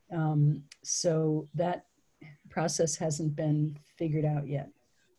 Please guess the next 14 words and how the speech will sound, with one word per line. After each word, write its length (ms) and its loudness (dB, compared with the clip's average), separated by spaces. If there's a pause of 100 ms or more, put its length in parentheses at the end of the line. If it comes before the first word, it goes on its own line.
(140)
Um, 380 0
but 220 -2
that's 260 -4
one 160 2
of 140 2
the 80 -2 (100)
things 300 4
that, 160 0 (260)
that 140 -2
we're 160 -2
gonna 100 -2
be 140 2 (100)
working 260 0
on. 120 0